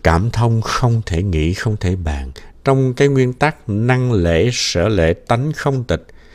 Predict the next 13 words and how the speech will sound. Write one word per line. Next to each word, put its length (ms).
thì 160
thời 380
gian 280
và 120
không 240
gian 300
không 240
là 80
một 240
trở 240
ngại 340
nào 320
cả. 260